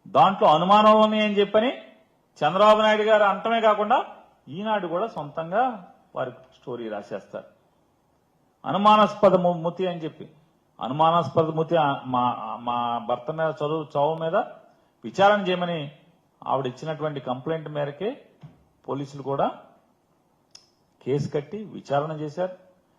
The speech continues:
విచారణ చేసి పోస్ట్ మార్టం కూడా చేశారు. అయిపోతే ఆ మా దాన్ని కూడా ఇవాళ జగన్మోహన్ రెడ్డి గారికి ఆపాదించి,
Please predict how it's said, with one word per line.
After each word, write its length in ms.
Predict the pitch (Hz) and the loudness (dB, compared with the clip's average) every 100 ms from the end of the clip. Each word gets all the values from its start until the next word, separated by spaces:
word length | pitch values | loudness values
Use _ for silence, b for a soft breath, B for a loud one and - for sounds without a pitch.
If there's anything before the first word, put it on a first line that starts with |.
| _ _ 95 | _ _ -16
విచారణ 400 | - 147 143 131 | 0 2 2 -2
చేసి 440 | 135 151 240 226 - _ _ _ - | -4 -6 -8 -14 -18 _ _ _ 0
పోస్ట్ 220 | 180 - | 0 2
మార్టం 300 | 185 170 156 | -2 -2 -4
కూడా 140 | 143 | -8
చేశారు. 400 | 127 127 - 131 - _ _ _ 120 | -8 -12 -8 -10 -10 _ _ _ -16
అయిపోతే 680 | 135 165 151 160 143 - _ _ _ _ _ _ _ | -12 -12 -10 -10 -10 -14 _ _ _ _ _ _ _
ఆ 120 | 147 156 | -4 0
మా 140 | 170 | 0
దాన్ని 320 | 156 185 185 | 4 4 4
కూడా 400 | 185 190 269 - - _ _ | 2 4 2 -2 -18 _ _
ఇవాళ 480 | 156 175 170 143 - - _ _ _ _ _ _ _ _ _ _ _ _ _ _ _ _ _ _ 110 | -8 -4 -4 -6 -10 -18 _ _ _ _ _ _ _ _ _ _ _ _ _ _ _ _ _ _ _
జగన్మోహన్ 540 | 135 214 269 247 233 | -4 -2 0 0 2
రెడ్డి 180 | 208 180 | 0 0
గారికి 220 | 175 156 | 0 2
ఆపాదించి, 640 | 156 156 143 127 113 - | 0 0 -4 -6 -14 -18